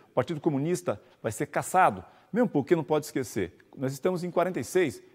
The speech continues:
quarenta e seis ainda é o grande período, o grande período, é o início do grande período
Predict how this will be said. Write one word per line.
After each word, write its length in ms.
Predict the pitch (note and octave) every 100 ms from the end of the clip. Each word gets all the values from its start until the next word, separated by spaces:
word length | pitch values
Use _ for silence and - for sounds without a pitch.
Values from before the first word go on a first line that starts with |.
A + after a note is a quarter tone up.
| _
quarenta 260 | B2 D#3 B2+
e 60 |
seis 380 | - E3+ C#3 - - _
ainda 480 | A2 C3 A3+ F3+ A2
é 220 | A#2+ D#3
o 140 | G#2 G#2+
grande 360 | A2 F#3+ F3
período, 540 | - A2 G2+ E3 A2+ - -
o 60 |
grande 320 | F2+ A2+ G3+
período, 380 | - F#2+ A#2 B2+
é 40 | G2+
o 20 |
início 420 | G#2 F3+ - A#2+
do 80 | A2
grande 260 | B2 D3+
período 420 | - G2 D3 D3